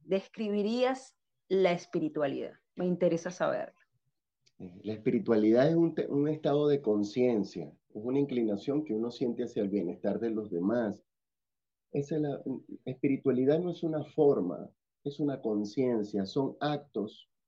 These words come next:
Speaker 2: que derivan del corazón, ¿verdad? Y que tienen la finali-, la finalidad y la función de generar siempre una atmósfera de bienestar, no solamente para la persona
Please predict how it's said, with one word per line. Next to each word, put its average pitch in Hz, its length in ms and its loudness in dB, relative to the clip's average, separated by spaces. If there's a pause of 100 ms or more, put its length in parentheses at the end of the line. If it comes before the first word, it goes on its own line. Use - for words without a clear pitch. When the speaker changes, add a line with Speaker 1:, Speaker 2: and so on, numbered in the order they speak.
(200)
Speaker 2:
que 113 80 2
derivan 127 720 6 (640)
del 117 240 2
corazón, 123 760 -2 (300)
¿verdad? 120 420 -8 (220)
Y 156 280 4
que 151 360 0
tienen 127 380 0
la 131 100 0
finali-, 131 640 -2
la 120 160 -2
finalidad 127 600 -2
y 127 80 -4
la 120 140 -2
función 135 640 -4 (380)
de 107 160 0
generar 107 420 2
siempre 135 480 0
una 120 260 -2
atmósfera 123 680 -2 (300)
de 113 160 0
bienestar, 113 560 0
no 127 100 -2
solamente 139 600 -4
para 131 200 -6
la 117 160 -4
persona 120 720 -6